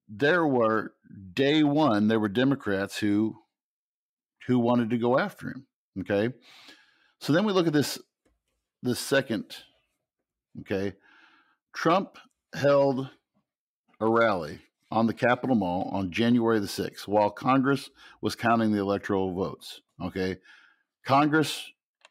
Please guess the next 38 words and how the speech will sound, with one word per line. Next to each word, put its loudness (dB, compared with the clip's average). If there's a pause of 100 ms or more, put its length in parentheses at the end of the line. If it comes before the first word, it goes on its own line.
(400)
a-, -6
and 2 (120)
here, -2
here's 2
some 2
of 4
the 2
things 2
that 2
I'm 2
looking -2
at. -10 (560)
Okay. 2 (1300)
Some 2
of 2
the, 2
some 0
of 2
the 2
lines 0
that 0
were, -4 (160)
you -2
know, 0
did, -4
did 2
Trump 0
cross 0
the -4
line? -2 (1200)
You -2
know, 2
what 0
were 0
some 2
of, 0 (440)
you 0
know, 0